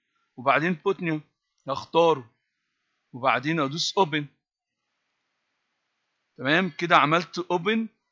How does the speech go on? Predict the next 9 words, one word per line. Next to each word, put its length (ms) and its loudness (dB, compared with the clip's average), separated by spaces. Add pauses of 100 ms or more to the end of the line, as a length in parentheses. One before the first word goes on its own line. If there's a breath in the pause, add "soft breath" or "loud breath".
الكمبريسد 640 -8
فايل. 240 -2
طب 280 -4
وبعدين 800 -2
محتاج 380 -10
ان 140 -4
انا 180 -4
اعمل 280 -2
اكستراكت، 760 -2